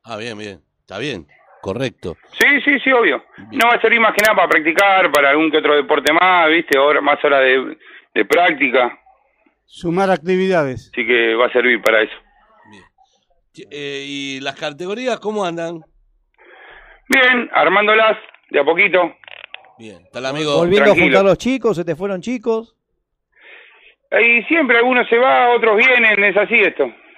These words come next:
Speaker 1: El amigo Piedrabuena está por ahí, ¿eh? Saludo al amigo
Speaker 2: Sí, Fernando,
Speaker 1: Piedrabuena.
Speaker 2: sí.
Speaker 1: Saludo
Speaker 2: Sí,
Speaker 1: a Fernando.
Speaker 2: Fer, sí, está con, está con nosotros.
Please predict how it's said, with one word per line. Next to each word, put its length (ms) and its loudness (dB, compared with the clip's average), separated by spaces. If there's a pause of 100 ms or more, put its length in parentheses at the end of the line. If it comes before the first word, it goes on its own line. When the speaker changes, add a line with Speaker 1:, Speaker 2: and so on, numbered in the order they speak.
(1120)
Speaker 1:
El 140 -8
amigo 300 2
Piedrabuena 720 2
está 200 -6
por 160 -6
ahí, 320 -6
¿eh? 220 -8
Saludo 520 -4
al 80 -2
amigo 300 2
Speaker 2:
Sí, 60 -4
Fernando, 420 2
Speaker 1:
Piedrabuena. 400 2
Speaker 2:
sí. 60 -14 (220)
Speaker 1:
Saludo 360 -6
Speaker 2:
Sí, 80 2
Speaker 1:
a 60 4
Fernando. 280 0
Speaker 2:
Fer, 200 0
sí, 120 2
está 160 0
con, 160 -4 (960)
está 200 -2
con 100 0
nosotros. 420 -2